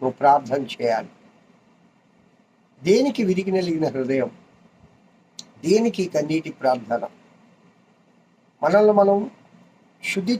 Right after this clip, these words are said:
చేసుకోవడానికి మన హృదయాన్ని. నీ కన్నీ-, నీ కన్నీటి బాష్ప బిందువులు నీ హృదయాన్ని శుద్ధి చేస్తాయి. ఆ ప్రభు దగ్గర కన్నీటి ప్రార్థన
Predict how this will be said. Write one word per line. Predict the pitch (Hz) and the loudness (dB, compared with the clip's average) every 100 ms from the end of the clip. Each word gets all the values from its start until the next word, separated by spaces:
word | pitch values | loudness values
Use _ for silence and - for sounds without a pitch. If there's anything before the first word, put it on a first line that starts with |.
| 208 | -2
చేసుకోవడానికి | 165 - 151 135 131 131 | -2 -2 0 2 0 -2
మన | 127 | -4
హృదయాన్ని. | 120 135 143 135 113 107 _ _ _ _ _ _ _ _ _ _ _ _ _ _ _ _ _ 147 | -4 -2 4 4 2 -12 _ _ _ _ _ _ _ _ _ _ _ _ _ _ _ _ _ -6
నీ | 160 | -4
కన్నీ-, | - 175 202 233 226 185 | 0 0 2 0 -4 -6
నీ | 170 | -4
కన్నీటి | 175 180 202 247 214 | -2 -2 0 -2 -4
బాష్ప | 180 151 175 - | -2 -2 -2 -4
బిందువులు | 156 151 156 139 143 185 - _ _ _ _ _ _ - | -6 -6 -6 -4 -4 -8 -12 _ _ _ _ _ _ -8
నీ | 131 | -4
హృదయాన్ని | 143 147 151 190 190 170 | -4 -4 0 4 4 2
శుద్ధి | 131 147 170 165 143 | -6 -8 -8 -6 -6
చేస్తాయి. | - - 120 - _ _ _ _ _ _ _ _ _ - | -8 -10 -14 -16 _ _ _ _ _ _ _ _ _ -4
ఆ | 135 | -4
ప్రభు | - 165 175 220 | 0 0 2 0
దగ్గర | 220 175 175 196 - _ _ _ _ _ _ _ _ _ _ _ - | 0 0 0 -2 -4 _ _ _ _ _ _ _ _ _ _ _ -2
కన్నీటి | 185 220 247 226 208 | 0 2 0 -2 -4
ప్రార్థన | 170 160 156 156 151 123 | 2 2 2 0 0 -4